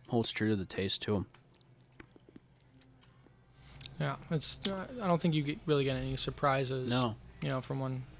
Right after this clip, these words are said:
Speaker 2: to the other.
Speaker 1: I mean, the, the corn obviously makes it an easier whiskey and the, um,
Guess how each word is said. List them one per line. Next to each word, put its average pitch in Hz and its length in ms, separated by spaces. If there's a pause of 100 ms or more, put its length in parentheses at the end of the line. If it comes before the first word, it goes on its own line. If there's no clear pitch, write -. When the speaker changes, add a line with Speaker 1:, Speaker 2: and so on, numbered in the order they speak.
(220)
Speaker 2:
to 143 120
the 135 120
other. 135 240 (580)
Speaker 1:
I 127 40
mean, 131 200
the, 123 100
the 120 240
corn 147 300
obviously 117 500
makes 110 280
it 107 160 (220)
an 120 100
easier 113 440
whiskey 110 480
and 98 140 (180)
the, - 60
um, 95 540